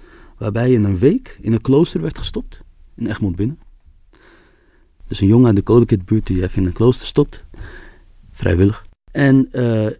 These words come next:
in een week tijd ging je werken aan één persoonlijk verhaal. Toen ik dat zo zag, dacht ik, "Nee, wat ga ik daar doen?" Eh, maar iets prikkelde, iets triggerde. Ik wilde weten hoe het is om een verhaal ook echt te vertellen. Want ik luisterde al, eh, al een tijdje naar de verhalen van Sahant en zijn vrienden.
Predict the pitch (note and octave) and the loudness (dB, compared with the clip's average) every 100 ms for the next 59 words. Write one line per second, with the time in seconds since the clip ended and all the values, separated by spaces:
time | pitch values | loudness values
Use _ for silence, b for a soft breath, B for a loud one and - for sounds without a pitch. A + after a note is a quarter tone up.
0 | - - C#3+ A#2+ C#3 - - F#2 - B2 | -12 -2 0 4 2 2 -6 -6 -2 2
1 | A2 G2+ D3+ - - A2 - D3+ F3+ G3 | 2 2 -2 -4 -4 -4 -2 2 2 2
2 | F#3 C3+ - B2 A#2+ - C3 C#3 B2+ - | -4 -12 -10 -6 -4 0 2 2 0 -6
3 | G#2+ D#2+ D#2 - _ - - - - - | -8 -6 -10 -18 _ -20 -20 -20 -20 -8
4 | D3+ D3+ C3+ C3 A#2 E3 - C3 - - | -6 -6 -6 -4 -4 -6 -10 -14 -14 -14
5 | F2 E2 D#2 - - - B2+ B2 - C#3+ | -12 -14 -16 -20 -20 -20 -18 -18 -14 -12
6 | C#3 A#2 A2 B2 C3 C#3 C3+ - C#3+ D3 | -10 -6 -4 -4 -6 -12 -14 -18 -18 -20
7 | B B B B - G#3+ G#3+ F3 - - | B B B B -10 -6 -6 -8 -14 -20
8 | - - _ - b b b b - - | -20 -20 _ -20 b b b b -20 -20
9 | - A3 A3+ - - - - - - - | -4 0 2 0 -8 -12 -14 -12 -12 -14
10 | - - - - F3 - F#2+ A2 - E3+ | -16 -12 -8 -4 -4 -4 -8 -6 -6 -4
11 | - C3+ - - - A3 D#3+ F#3 C#3+ A#2+ | -2 -2 -2 -6 -4 -2 4 4 4 2
12 | C#3+ B2 G#2+ G#2+ E3 - G#2 G2+ G2+ G#2 | 0 0 -2 -4 -8 -6 -6 -6 -6 -6
13 | G2 F#2+ G#2+ - - - G2 - - A#2 | -6 -6 -10 -12 -12 -10 -10 -10 -10 -10
14 | A2 C3 D#3+ - F2 F2 - - - - | -4 -2 -2 -4 -6 -6 -12 -16 -12 -4
15 | A2 A2 - B2+ F#2 E2+ F2 G2 F2+ F#2 | -2 -2 -6 -6 -8 -10 -10 -8 -8 -6
16 | F#2 G#2 A#2+ A2+ F#2 F2 - F#2 | -8 -6 -6 -6 -8 -10 -12 -14